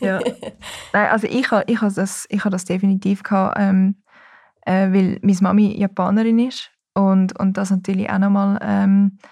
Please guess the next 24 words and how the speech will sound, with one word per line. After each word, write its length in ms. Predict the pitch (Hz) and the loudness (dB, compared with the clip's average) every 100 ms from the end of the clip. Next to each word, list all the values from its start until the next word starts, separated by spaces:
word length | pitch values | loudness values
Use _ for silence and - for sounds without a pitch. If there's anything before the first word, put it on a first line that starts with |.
| _ _ _ | _ _ _
eine 100 | 202 | -2
ganz 300 | 196 196 208 | 2 2 2
andere 360 | - 202 214 214 | 2 2 2 0
Kultur 520 | - 214 208 214 214 | -2 -4 -4 -4 -2
ist 280 | 214 208 - - | 0 -2 -6 -4
und, 360 | 202 196 196 - _ - - | 0 0 0 -10 _ -18 -6
und 300 | 208 202 208 | -2 0 0
dort 240 | 208 202 | -4 -2
auch 200 | 208 208 | -4 -2
ganz 300 | - 208 208 | 0 0 -2
klar 340 | - 202 202 208 | -4 -2 0 0
ist, 300 | 202 - - | -2 -4 -4
äh, 300 | 208 202 208 - | -2 0 -2 -4
wer 260 | 202 208 | -4 0
im 220 | 208 196 196 | 2 2 2
Haus 240 | 208 202 | -2 -4
zu 60 | - | -6
sagen 260 | 196 202 | -6 -2
hat 320 | 202 196 - - | -4 -4 -8 -6
und 440 | 196 190 190 - - - - - | 0 2 0 -4 -20 -20 -12 -4
wer 160 | 190 | -2
geht 240 | 196 202 202 | 0 -2 -2
go, 440 | 208 196 202 - - - | 0 0 0 -4 -10 -4
ähm, 520 | 202 196 196 196 196 | 0 2 4 2 0